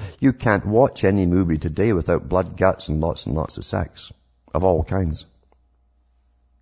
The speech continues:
And it's all propaganda. It's all indoctrination into this is okay.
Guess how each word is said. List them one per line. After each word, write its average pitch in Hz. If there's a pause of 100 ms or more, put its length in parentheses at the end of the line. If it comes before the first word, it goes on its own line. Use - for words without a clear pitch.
(460)
And 117
it's -
all 113 (400)
propaganda. 120 (400)
It's -
all 110
indoctrination 92 (1400)
into 101
this -
is 90
okay. 107